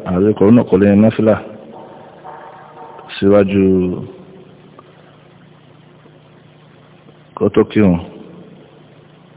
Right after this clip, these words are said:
síwájú kó tó kírun. Bẹ́ẹ̀ ni kò lè yan náfìlà lẹ́yìn ìgbà tí wọ́n bá kírun tán, tí bá ń gbọ́ khutbah, ìmọ̀ tí a bá gbọ́ khutbah, ó lè yan náfìlà. So,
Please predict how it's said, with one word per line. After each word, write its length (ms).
síwájú 240
kó 100
tó 120
kírun. 280
Bẹ́ẹ̀ 180
ni 80
kò 140
lè 100
yan 100
náfìlà 340
lẹ́yìn 220
ìgbà 140
tí 140
wọ́n 100
bá 80
kírun 260
tán, 200
tí 120
bá 140
ń 60
gbọ́ 120
khutbah, 400
ìmọ̀ 160
tí 100
a 40
bá 100
gbọ́ 140
khutbah, 380
ó 100
lè 100
yan 140
náfìlà. 340
So, 80